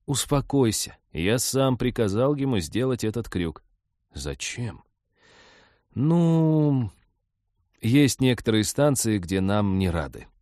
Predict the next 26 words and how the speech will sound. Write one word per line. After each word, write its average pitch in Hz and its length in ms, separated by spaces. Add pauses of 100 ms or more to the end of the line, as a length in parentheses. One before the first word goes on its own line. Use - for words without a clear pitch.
(240)
Врать 127 320
друзьям 110 440
Станислав 98 580
действительно 92 680
не 90 140
умел, 90 480 (160)
но 117 160
очень 110 260
старался, 110 560
отчего 95 340
его 80 220
голос 110 420 (180)
преисполнился 107 840
тихого 113 480
страдания. 92 720 (720)
«Вот 202 220
мы 135 100
их 120 140
и 113 40
облетаем». 82 600 (680)
«Почему 71 420
не 71 140
рады?» 73 440 (760)
Э, 98 920 (440)
капитан 90 380
попытался 92 540